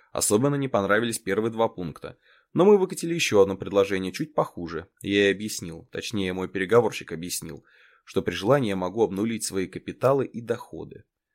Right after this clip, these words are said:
Напомню, что у меня нет зарплаты, я могу сделать так, чтобы капитал оказался в другой юрисдикции, я могу сделать так, чтобы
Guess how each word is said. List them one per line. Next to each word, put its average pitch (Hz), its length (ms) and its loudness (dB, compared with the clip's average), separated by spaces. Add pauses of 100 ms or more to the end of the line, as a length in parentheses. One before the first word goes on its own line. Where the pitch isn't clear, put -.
(320)
Напомню, 104 500 4
что 107 220 -6
у - 20 -4
меня 131 300 -2
нет 151 280 -4
зарплаты, 95 540 0
я 85 120 -8
могу 92 300 -4
сделать 95 480 -2
так, 87 220 0
чтобы 101 280 -10
капитал 92 420 -2
оказался 101 500 -4
в 98 60 -12
другой 110 400 0
юрисдикции, 131 600 -4
я 87 40 -8
могу 92 240 -6
сделать 104 340 -2
так, 151 200 -2
чтобы 98 320 -6